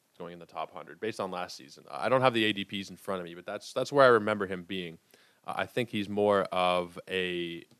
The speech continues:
probably, it was probably going a little bit too high, honestly, just based on last season. But he did have twenty-four home runs, seventy-one R B Is, and he batted three oh five last season. So you can understand why people were kind of expecting something similar to that. He did leave Great American Ballpark, which is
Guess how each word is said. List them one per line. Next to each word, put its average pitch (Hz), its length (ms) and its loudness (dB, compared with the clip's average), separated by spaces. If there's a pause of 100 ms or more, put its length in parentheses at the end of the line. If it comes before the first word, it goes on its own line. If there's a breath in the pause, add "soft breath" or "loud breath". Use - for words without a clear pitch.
(260)
probably, 160 360 8
it 123 40 6
was 127 160 6
probably 123 260 8
going 98 200 2
a - 20 -2
little 95 140 -6
bit 73 100 -12
too 92 140 -14
high, 101 260 4
honestly, 87 480 -6
just - 240 -16
based 92 220 -8
on 87 120 -10
last 85 220 -12
season. 90 260 -16
But 147 240 8 (460 soft breath)
he 160 140 -4
did 165 380 8 (220)
have 131 140 0
twenty-four 127 400 4
home 120 180 6
runs, 117 180 4
seventy-one 113 400 4
R 107 100 6
B 104 140 2
Is, 104 360 6
and 98 120 -10
he 101 40 -8
batted 98 280 2
three 98 140 -2
oh 90 60 0
five 120 300 8
last 90 240 -4
season. 85 320 -12 (1080)
So - 120 -4
you 127 80 2
can 127 140 0
understand 131 500 6
why 113 100 6
people 110 260 -2
were 101 100 -2
kind 113 200 -2
of 98 60 -4
expecting 101 380 -6
something 90 260 -12
similar 123 560 0
to 98 160 -6
that. 92 340 0 (400 soft breath)
He 113 140 -4
did 147 220 8
leave 139 520 4
Great 123 200 4
American 113 340 4
Ballpark, 104 500 4
which - 200 -8
is 92 180 -12